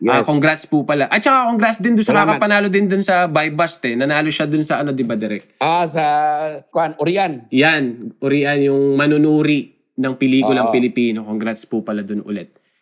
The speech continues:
Speaker 1: And
Speaker 2: Salamat, salamat.
Speaker 1: dito sa iyong next movie, Direk, ano ba
Speaker 2: Mm.
Speaker 1: yung ano dito? Ah,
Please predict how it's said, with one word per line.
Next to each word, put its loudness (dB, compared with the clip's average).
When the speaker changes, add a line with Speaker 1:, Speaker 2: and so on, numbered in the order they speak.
Speaker 1:
And 2
Speaker 2:
Salamat, -2
salamat. -2
Speaker 1:
dito 4
sa 2
iyong 0
next -2
movie, 2
Direk, -4
ano 2
ba 2
Speaker 2:
Mm. 6
Speaker 1:
yung 4
ano 4
dito? 0
Ah, 0